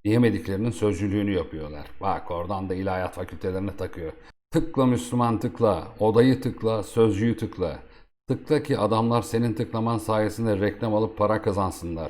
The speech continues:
O paralarla da sana yol, su, elektrik olarak geri dönsün. Kimin tıklayıp kimin tıklandığını ne zaman anlayacaksın? Uyarıyor.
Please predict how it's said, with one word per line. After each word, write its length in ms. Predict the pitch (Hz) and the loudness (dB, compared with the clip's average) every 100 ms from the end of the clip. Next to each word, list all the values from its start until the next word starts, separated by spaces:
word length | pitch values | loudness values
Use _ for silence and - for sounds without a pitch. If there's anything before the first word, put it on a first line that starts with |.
| - | -2
O 160 | 110 117 | 4 4
paralarla 580 | 113 120 123 123 123 120 | 6 4 6 4 4 2
da 120 | 117 | 0
sana 240 | - 117 | 0 0
yol, 360 | 117 107 107 104 | 2 4 4 2
su, 300 | - 113 101 | -2 -2 0
elektrik 460 | 110 107 110 110 107 | 0 -2 -4 -4 -2
olarak 340 | 104 107 95 | -2 -2 0
geri 220 | 104 104 | 2 2
dönsün. 440 | 107 101 - 80 - _ | 2 0 -2 -8 -10 _
Kimin 380 | - 131 151 143 | -2 6 6 6
tıklayıp 580 | 120 - - 107 92 - | 2 -4 -2 0 0 -4
kimin 300 | 110 123 127 | 0 2 2
tıklandığını 720 | - - 107 107 110 107 107 | -2 -2 0 0 2 2 2
ne 100 | 113 | 2
zaman 260 | 110 117 101 | 2 2 2
anlayacaksın? 800 | 92 90 76 78 - - 76 - | 0 -4 -4 -8 -10 -16 -16 -10
Uyarıyor. 640 | 92 95 95 104 92 78 | -4 0 2 2 0 -2